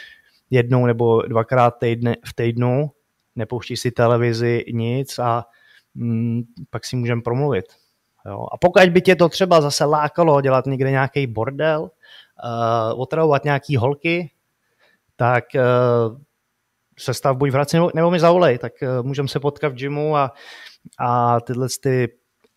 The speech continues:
emoční věci tam, eh, můžem vyřešit, eh, spolu na žíněnce bez průseru.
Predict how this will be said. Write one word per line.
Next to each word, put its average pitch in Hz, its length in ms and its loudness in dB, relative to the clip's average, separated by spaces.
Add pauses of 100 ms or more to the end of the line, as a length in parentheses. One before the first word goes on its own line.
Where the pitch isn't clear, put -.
emoční 139 640 0
věci 139 460 -2
tam, 135 240 0
eh, 117 220 0
můžem 127 340 -2
vyřešit, 123 520 -2
eh, 113 120 0
spolu 135 400 2
na 127 180 0
žíněnce 127 680 0
bez 113 240 -4
průseru. 110 640 -6